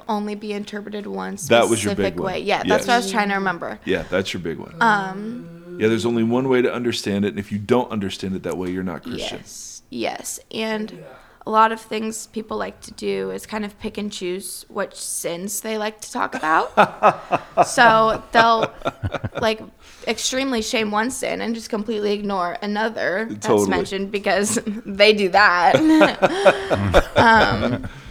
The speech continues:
Speaker 2: Yes.
Speaker 1: but, so that's why I've gotten to some really good conversations with teachers about gay marriage
Speaker 2: Right.
Speaker 1: or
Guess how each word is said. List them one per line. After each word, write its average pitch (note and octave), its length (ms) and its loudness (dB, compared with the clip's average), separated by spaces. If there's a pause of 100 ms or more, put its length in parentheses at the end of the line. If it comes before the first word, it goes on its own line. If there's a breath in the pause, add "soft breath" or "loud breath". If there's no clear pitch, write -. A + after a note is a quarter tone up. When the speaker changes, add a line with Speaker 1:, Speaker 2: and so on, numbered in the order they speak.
(340 loud breath)
Speaker 2:
Yes. - 520 4
Speaker 1:
but, G#3+ 640 2 (160)
so A#3+ 260 -4
that's B3 320 0
why B3+ 300 -2
I've B3 180 -4
gotten A#3+ 280 -4
to B3 120 -6
some A#3 240 -6
really A#3 180 -4
good A#3+ 160 -8
conversations A3 1040 -6
with G#3+ 200 -8
teachers G#3+ 760 -6 (680 soft breath)
about G3 560 -2 (400)
gay F#3+ 240 -2
marriage G3+ 840 -6
Speaker 2:
Right. F#3 160 2
Speaker 1:
or G3+ 280 -2